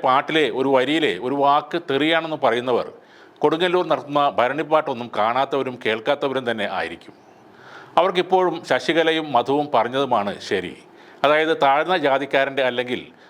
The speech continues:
ഗോത്രവർഗ്ഗക്കാരുടെ തനത് കലകൾ വേറെയാണ്. അവർ നാടൻ പാട്ടുകൾ പാടട്ടെ, മുടിയാട്ടം നടത്തട്ടെ, ഇങ്ങനെ പബ്ലിക്കായി പലതും വിളിച്ചു പറയരുത്. അവർ കുഴികുത്തി തന്നെ കഞ്ഞി കുടിച്ചോട്ടെ, പക്ഷേ റാപ്പുകൾ പാടരുത്. ഇവിടെ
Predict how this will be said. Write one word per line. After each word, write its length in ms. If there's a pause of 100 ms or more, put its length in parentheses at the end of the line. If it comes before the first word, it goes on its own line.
(200)
ഗോത്രവർഗ്ഗക്കാരുടെ 880 (140)
തനത് 320
കലകൾ 280 (120)
വേറെയാണ്. 440 (580)
അവർ 140 (120)
നാടൻ 360
പാട്ടുകൾ 360
പാടട്ടെ, 340 (200)
മുടിയാട്ടം 500
നടത്തട്ടെ, 400 (440)
ഇങ്ങനെ 240
പബ്ലിക്കായി 540
പലതും 380
വിളിച്ചു 380
പറയരുത്. 380 (580)
അവർ 200
കുഴികുത്തി 400
തന്നെ 200 (120)
കഞ്ഞി 300
കുടിച്ചോട്ടെ, 400 (140)
പക്ഷേ 220 (220)
റാപ്പുകൾ 420 (120)
പാടരുത്. 420 (800)
ഇവിടെ 180